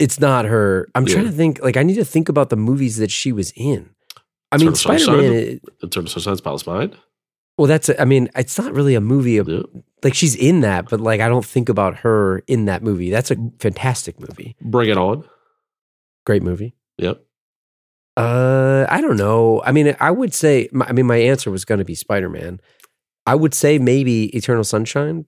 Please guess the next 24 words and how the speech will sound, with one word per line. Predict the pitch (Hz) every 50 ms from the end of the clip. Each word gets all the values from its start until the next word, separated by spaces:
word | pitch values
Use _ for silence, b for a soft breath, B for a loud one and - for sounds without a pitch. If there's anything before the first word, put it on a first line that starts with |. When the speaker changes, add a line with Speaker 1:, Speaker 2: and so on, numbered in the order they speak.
| _ _ -
Speaker 1:
but, | 131 117
like, | 117 113 107 -
she's | - - - 135 123
not | 139 135 -
really | 117 104 110 120 117 110 107
the | 95 101
main | 95 98 98 98 101 101 95 92
person. | - - - 113 - - - 85 87 87 87
She's, | - - 110 104
like, | 110 101 92
one | 95 92 92 101 104 104 104
of | 101 95 -
the | -
people | - - 101 104 104
Speaker 2:
No. | 95 85 -
Speaker 1:
on | 90 92
there. | 92 95 98 98 110 - _ -
I | 120
don't | 120 117
Speaker 2:
No. | 107
Speaker 1:
know. | 92 95
What | 120 123
about | 127 131 117
yours? | 117 104 85 82 - -